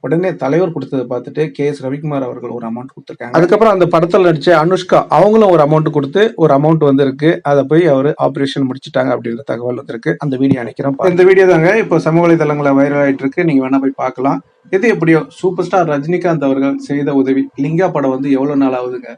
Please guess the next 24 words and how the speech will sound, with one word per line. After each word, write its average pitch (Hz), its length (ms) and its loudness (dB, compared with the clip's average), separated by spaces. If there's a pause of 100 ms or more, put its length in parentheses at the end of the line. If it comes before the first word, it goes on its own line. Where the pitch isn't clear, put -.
(500)
வருஷ 135 260 -6
கணக்குல 131 320 -6
ஆகுது. - 200 -14 (180)
இன்னும் 151 200 -6
யாருக்காவது 139 380 -2
தெரியுமா? 135 260 -2 (380)
இன்னைக்குதான் 131 400 0
இது 123 180 -6
வெளியே 123 240 -2
வருது. 113 280 -8 (280)
இதான் 175 320 2
தலைவர் 156 340 0 (120)
செய்யும் 151 340 -2 (100)
உதவி, 135 260 -6 (420)
அது 135 180 -2
யாருக்கும் 139 480 -4
தெரியாது, 123 360 -8 (460)
அது 180 120 -2 (140)
பொறுமையா 156 340 -4 (120)
வெளிவரும். 127 400 -8 (540)
உண்மை 143 260 -4 (320)
ஒரு 135 220 -2
நாள் 135 220 0
வெல்லும், 127 320 -6